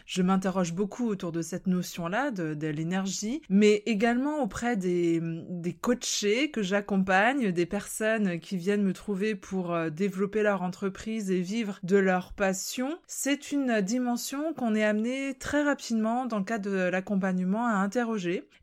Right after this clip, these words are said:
Et pour être totalement honnête, euh, mes coachés sont, euh, pour la plupart, euh,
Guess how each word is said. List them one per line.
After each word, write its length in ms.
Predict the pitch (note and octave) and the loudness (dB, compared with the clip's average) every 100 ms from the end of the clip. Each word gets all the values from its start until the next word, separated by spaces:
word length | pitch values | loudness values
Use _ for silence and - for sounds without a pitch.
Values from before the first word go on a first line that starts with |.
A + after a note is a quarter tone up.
| - | 2
Et 360 | A#3 B3 A3+ A3 | 6 6 6 4
pour 160 | A3+ A#3+ | 4 6
être 100 | C#4+ | 6
totalement 480 | D4 D4 C4+ C4 A#3+ | 6 6 6 6 2
honnête, 500 | A3+ A3+ A#3+ C4 - | 4 4 4 4 2
euh, 440 | A3+ F#3+ F#3+ F#3 F3+ | 2 4 4 4 2
mes 160 | G3 | 2
coachés 320 | G#3 G#3+ F#3+ | 2 0 0
sont, 440 | F3+ - G#3+ G3 F#3 | 0 0 0 2 4
euh, 220 | F3 F3 | 4 4
pour 240 | E3+ F3+ | 2 4
la 120 | F#3+ G3 | 4 4
plupart, 480 | B3+ G#3 G#3+ G#3+ G3 | 2 4 6 8 8
euh, 520 | F3 F3 F3 F3+ | 6 6 6 6